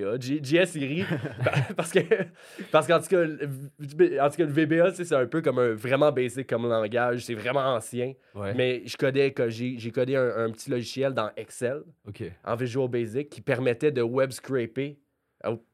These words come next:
Speaker 1: en tout cas, qui, qui web scrapait de l'information pour trouver les meilleurs, euh,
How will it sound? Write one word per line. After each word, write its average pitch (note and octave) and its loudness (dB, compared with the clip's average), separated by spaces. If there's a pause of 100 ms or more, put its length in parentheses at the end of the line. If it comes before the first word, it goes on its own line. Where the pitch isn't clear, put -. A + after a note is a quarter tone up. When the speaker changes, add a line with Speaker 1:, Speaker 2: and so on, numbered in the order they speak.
(320)
Speaker 1:
en A2 -2
tout - -8
cas, B2+ -2
qui, C#3 -8
qui D3+ -4
web E3+ 6
scrapait E3 2
de F3+ 2
l'information D3+ 2
pour E3 -8
trouver C3+ -6
les C#3+ -6
meilleurs, B2 0
euh, G#2 -6